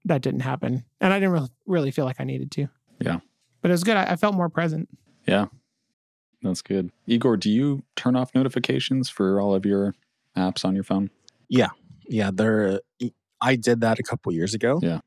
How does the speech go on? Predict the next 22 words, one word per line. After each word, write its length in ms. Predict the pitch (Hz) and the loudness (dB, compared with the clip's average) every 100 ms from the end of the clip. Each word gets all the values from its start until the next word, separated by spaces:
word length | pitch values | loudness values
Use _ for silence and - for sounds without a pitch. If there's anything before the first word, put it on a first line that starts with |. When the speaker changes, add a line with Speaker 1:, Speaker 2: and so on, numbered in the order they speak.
| _ _ _ _ _ _ _ _ _ | _ _ _ _ _ _ _ _ _
Speaker 3:
And 280 | 98 101 98 | -8 -4 -4
it, 140 | - 120 | -2 -2
it's 100 | 147 151 | 0 0
actually 300 | 160 165 131 | 2 0 2
one 80 | |
of 40 | 120 | 0
the 40 | |
things 220 | 113 110 107 | 0 -4 -4
that 80 | |
I 60 | 101 | -6
did 220 | 95 98 | -4 -4
after 200 | 95 - | -4 -4
my 140 | 98 90 | -8 -8
first 320 | - 113 - _ | -6 -8 -8 _
sabbatical 480 | - - 95 120 - | -12 -4 -2 -2 -4
in 80 | - | -6
twenty 240 | - 85 | -6 -6
seventeen. 580 | - 90 78 101 87 69 - _ _ - | -4 -6 -6 -6 -6 -6 -10 _ _ -6
When 100 | 90 | -2
I 80 | 92 | -2
came 240 | - 98 | -2 -2
back, 400 | 90 90 87 - | 0 0 -2 -8